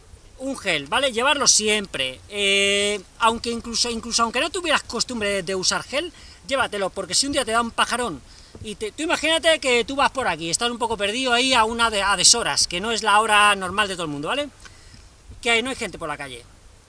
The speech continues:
o por la montaña, y tú te encuentras mareado y haces así, te sientas aquí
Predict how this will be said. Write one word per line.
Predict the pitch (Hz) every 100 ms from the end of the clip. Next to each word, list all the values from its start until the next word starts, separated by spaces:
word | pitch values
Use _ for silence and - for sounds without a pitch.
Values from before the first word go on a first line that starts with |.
| -
o | 180
por | 170
la |
montaña, | 175 196 170 127 - -
y | 226
tú | 294
te | 294
encuentras | 269 269 277 247
mareado | 226 240 285 285
y | 226
haces | 220 214
así, | 165 254 226
te | 185
sientas | - 262 269 220 214
aquí | 190 302